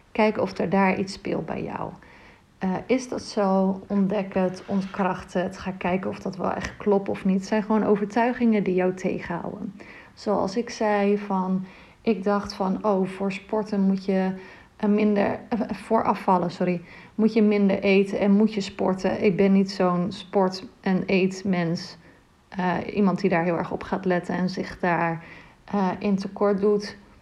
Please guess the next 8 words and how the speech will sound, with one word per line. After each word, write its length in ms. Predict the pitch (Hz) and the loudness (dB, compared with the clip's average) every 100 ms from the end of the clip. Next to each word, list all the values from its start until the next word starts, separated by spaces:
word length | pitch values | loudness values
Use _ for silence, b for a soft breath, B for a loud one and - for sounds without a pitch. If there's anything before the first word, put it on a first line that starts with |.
| _ _ _ 202 | _ _ _ 0
Dus 180 | 208 | 2
dan 140 | 208 185 | 4 2
is 120 | 175 | 0
het 100 | 185 | 0
niks 200 | 180 165 | 0 0
voor 160 | - 175 | 0 2
mij. 380 | 196 320 392 392 B B B B B _ | 4 4 0 -6 B B B B B _
Ehm, 640 | - 214 196 196 196 196 | -2 2 2 2 2 0